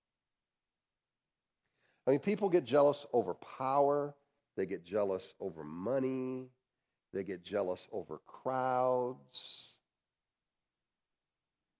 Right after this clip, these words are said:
And we probably are all too familiar with what jealousy does within our own hearts, within families, within our own relationships. But put it in a religious community and it's multiplied how ugly it is.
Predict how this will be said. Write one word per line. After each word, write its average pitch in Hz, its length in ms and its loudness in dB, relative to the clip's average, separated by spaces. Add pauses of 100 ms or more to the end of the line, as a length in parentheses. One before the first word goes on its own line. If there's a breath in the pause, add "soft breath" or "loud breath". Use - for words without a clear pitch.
(440)
And 92 300 -6
we 104 100 -10
probably 117 480 -2
are 104 80 0
all 104 200 -2
too 110 240 -10
familiar 113 400 -2
with 92 100 -4
what 92 220 -4
jealousy 101 500 -4
does 101 580 -2 (600)
within 104 320 -2
our 107 160 2
own 120 240 4
hearts, 90 300 0
within 101 240 -4
families, 120 680 0
within 92 260 0
our 98 140 4
own 110 300 4 (320)
relationships. 98 960 0 (520)
But - 160 -4
put 156 180 2
it 156 100 2
in 143 80 4
a 135 80 4
religious 120 580 2
community 90 580 -2
and 87 120 0
it's - 260 -10 (560)
multiplied 95 640 -4
how 80 220 -6
ugly 82 320 -8
it 67 100 -14
is. 58 380 -20